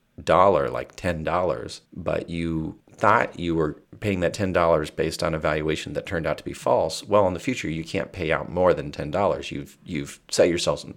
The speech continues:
in stone on ten dollars, but if you state it as a fraction, then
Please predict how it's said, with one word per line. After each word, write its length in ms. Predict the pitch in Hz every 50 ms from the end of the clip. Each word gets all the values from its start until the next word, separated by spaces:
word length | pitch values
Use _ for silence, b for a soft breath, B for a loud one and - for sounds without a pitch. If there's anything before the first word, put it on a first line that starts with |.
| - -
in 140 | 71 73 73
stone 400 | - - - 117 101 82 76 71
on 100 | 71 71
ten 220 | - 82 76 73
dollars, 280 | 85 95 101 76 - -
but 140 | - -
if 100 | - -
you 60 | - -
state 260 | - - 85 80 71
it 40 | 69
as 100 | - -
a 80 | -
fraction, 680 | - - - 104 131 156 - - - - - - 104 - _ _
then 380 | - 82 78 76 73 76 -